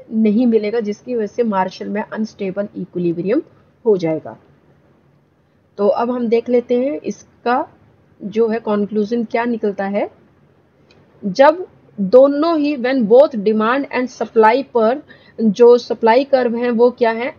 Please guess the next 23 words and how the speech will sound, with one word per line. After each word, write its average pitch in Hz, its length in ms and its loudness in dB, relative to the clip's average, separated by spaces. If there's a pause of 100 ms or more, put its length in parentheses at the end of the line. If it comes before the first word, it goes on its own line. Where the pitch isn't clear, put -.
Upward 240 560 0
sloping 226 500 2
है, 240 220 -6
and 226 200 -2
demand 220 400 0
curve 240 300 -2
cuts 269 240 -2
supply 208 420 -2
curve 247 240 -2 (100)
from 220 220 0 (120)
above, 214 380 0
then 233 220 -2 (100)
equilibrium 294 760 -2
is 208 180 -2
Walrasian 208 720 0
stable 208 460 -2
and 226 220 -2
Marshall 190 440 -4
का 208 100 0
क्या 202 160 -4
हो 185 80 0
जाएगा, 196 320 2 (440)
Unstable 233 640 -2